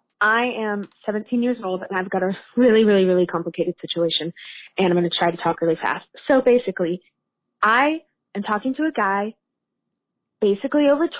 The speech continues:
Twitter, and he, I know, is talking to two other girls besides myself.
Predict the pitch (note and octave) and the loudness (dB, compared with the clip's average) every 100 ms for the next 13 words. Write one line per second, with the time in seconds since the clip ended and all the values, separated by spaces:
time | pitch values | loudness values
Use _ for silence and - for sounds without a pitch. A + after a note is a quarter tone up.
0 | - G3+ F#3 G3 - _ _ _ G3+ G3+ | -4 -2 0 -4 -8 _ _ _ -2 0
1 | G3 F#3+ - _ _ _ _ _ _ _ | 0 -2 -6 _ _ _ _ _ _ _
2 | - - B3 B3+ C4+ A3+ A#3+ B3 G#3+ G3 | -18 -2 0 2 2 2 2 4 4 4
3 | A#3 - G3+ - G#3 G#3 G#3+ G3+ G3+ G#3 | 2 0 -6 -2 0 0 0 0 0 -4
4 | _ _ _ - A3+ F#3 F#3 F#3+ - _ | _ _ _ 2 4 6 4 0 -6 _
5 | _ _ _ - E4 D4 C#4 B3+ G#3+ G#3 | _ _ _ 4 6 6 2 2 -2 -2
6 | - - F#3+ - F#3+ - - | -10 -4 -4 -2 -8 -4 -6